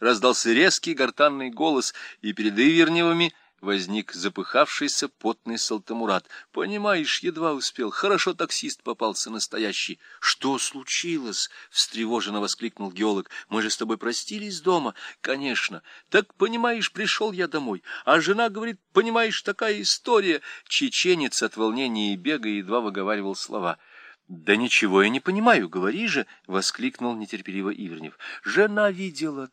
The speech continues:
Тату, шла по набережной, заглянула в спуск. Там на ступеньках сидит женщина спиной, совсем похожа на Тату. Она уверена была, что это Тата, и побежала домой мне рассказать. И не окликнула ее.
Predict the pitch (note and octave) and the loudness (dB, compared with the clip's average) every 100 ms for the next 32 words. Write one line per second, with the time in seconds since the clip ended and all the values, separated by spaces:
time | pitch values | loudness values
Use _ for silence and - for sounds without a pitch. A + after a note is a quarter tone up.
0 | - G2 - - - - - - - A3 | -8 -8 -8 -16 -14 -14 -4 -2 0 2
1 | G#3+ G3 F#3+ G3+ B2 F#2+ E2+ F2 E2+ D#3 | 0 0 -2 0 0 -4 -6 -6 -2 -2
2 | F3+ G#3+ A3 G#3+ - - - G3 - - | -2 -4 -4 -4 -2 -4 -6 -12 -12 -14
3 | - G#3 F3 - - E3+ - E3+ D#3 B2 | 2 2 2 -2 -6 -6 -6 -6 -4 -4
4 | G2 G2 - G2 A#2 F#2 A2+ A#2+ F2+ - | -4 -12 -12 -8 -8 -6 -4 -2 -4 -6
5 | F2+ F2 - - B2 F2 - - D#3 - | -6 -8 -8 -8 -4 -4 -6 -8 -6 -6
6 | G3+ G3 - F3+ D#3 D#3+ D3+ A2 - - | -6 -8 -4 -2 -2 -4 -4 -4 -6 -12
7 | - - - F#2+ F#2 F#2 F#2 F2+ G2+ A2+ | -14 -12 -4 -2 -2 -6 -4 -4 -2 -2
8 | C3 C#3+ F3 - G#3+ B3 C4 G3+ C4 B3 | -2 0 -2 -2 -6 -4 -6 -2 0 0
9 | - - - G#2+ - F#2 F2 F2+ F#2 F#2 | -2 -10 -10 -8 -6 -4 -2 0 0 -2
10 | G2 G2 A#2+ C3+ - A3 A#3+ B3 - _ | -2 -2 0 -2 -4 -8 0 0 -2 _
11 | _ _ A2+ A#2+ A#2+ C#3 D3+ E3+ - G#3+ | _ _ -4 -2 0 4 4 2 -2 -4
12 | A#3+ - G#3+ F#3+ F3 D#3+ C3+ | -4 -6 -6 -4 -4 -4 -8